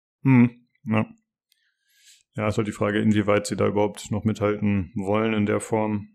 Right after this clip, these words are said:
Aber ja, auf jeden Fall. Also ich finde auch, dass Microsoft irgendwie jetzt, zumindest in der Außenwirkung, irgendwie sehr gut dasteht im Vergleich zu Sony. Es sei denn, man sagt natürlich, wenn man sagt, okay, dieses ganze Aufkaufen ist, äh,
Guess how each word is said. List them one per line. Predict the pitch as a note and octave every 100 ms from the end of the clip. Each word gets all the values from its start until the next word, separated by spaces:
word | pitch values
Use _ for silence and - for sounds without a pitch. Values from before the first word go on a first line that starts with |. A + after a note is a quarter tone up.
| -
Aber | A2+ G2+
ja, | G#2
auf | G#2 F#2+
jeden | G#2
Fall. | - G2+
Also | F#2+ F#2+
ich | G2+ -
finde | - G#2
auch, | G2+
dass | F#2+ G2
Microsoft | G#2+ A2 A2 G#2 -
irgendwie | A2 G#2+
jetzt, | G#2+ G#2 - - _ _ _
zumindest | - C3+ D#3+
in | C#3+
der | B2
Außenwirkung, | C#3 D3 C3+ B2 A2+ G#2+ - -
irgendwie | A2 G#2 G#2+
sehr | G#2+ G#2+
gut | G#2+ - -
dasteht | A2 G#2 - G#2
im | G#2
Vergleich | G#2+ G#2
zu | G#2 A2
Sony. | - G#2 A2 A2 _ - _ _ _ _ -
Es | - -
sei | A#2
denn, | B2+
man | B2 A2+
sagt | A#2
natürlich, | C3 A#2+ A2+
wenn | A2+
man | G2+
sagt, | G2+ -
okay, | G#2+ A2+
dieses | G#2 G2 F#2+
ganze | A2 G#2 A2
Aufkaufen | A2 - G2+ G2+
ist, | G#2 - -
äh, | A2 G#2+ G#2